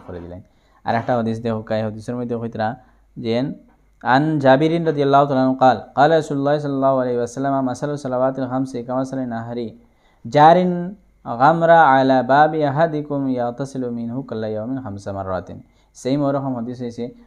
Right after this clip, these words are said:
কইতরা যে, মাসালু সালাওয়াত, পাঁচ ওয়াক্ত নামাজের উদাহরণ আমরা বুঝলাম। যেমন, এ, একটা নহর আছে, একটা মানুষের বাড়ির সামনে, আর এটার মধ্যে, <clears throat> আহ, ওই কিতা করে, গোসল করে, সব সময়, সব সময় দিনের মধ্যে গোসল করার কারণে কিতা হইব, এই বন্দার শরীরের মধ্যে কোনো ময়লা, কোনো, আহ, ফেদা,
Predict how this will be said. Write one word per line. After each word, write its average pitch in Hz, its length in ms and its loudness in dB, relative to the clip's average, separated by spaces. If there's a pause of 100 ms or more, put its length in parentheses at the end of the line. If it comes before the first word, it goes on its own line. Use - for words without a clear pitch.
(100)
কইতরা 135 220 0
যে, 127 220 -2
মাসালু 135 360 -4
সালাওয়াত, 123 420 -4
পাঁচ 143 160 -2
ওয়াক্ত 156 200 -6
নামাজের 135 340 -2
উদাহরণ 135 260 -2
আমরা 127 180 0
বুঝলাম। 120 400 -4 (300)
যেমন, 143 540 0 (240)
এ, 120 380 0
একটা 135 240 0
নহর 147 340 2
আছে, 135 320 -2
একটা 131 340 -12
মানুষের 123 320 -8
বাড়ির 117 240 -2
সামনে, 131 240 -6
আর 127 80 -4
এটার 135 200 -4
মধ্যে, 127 560 -2 (420)
<clears throat> 170 100 -6 (800)
আহ, 127 360 0
ওই 131 140 -4
কিতা 143 240 -2
করে, 131 180 -2
গোসল 139 340 -2
করে, 123 300 -8 (240)
সব 143 160 -6
সময়, 131 280 -6
সব 143 200 -10
সময় 123 280 -10
দিনের 120 280 -10
মধ্যে 127 520 -8
গোসল 127 280 -10
করার 131 260 -4
কারণে 123 240 -6
কিতা 120 200 -8
হইব, 117 160 -2
এই 117 100 -4
বন্দার 113 320 -6
শরীরের 117 220 -10
মধ্যে 117 240 -10
কোনো 117 180 -10
ময়লা, 110 360 -6
কোনো, 117 340 -8
আহ, 107 800 -6
ফেদা, 117 520 -4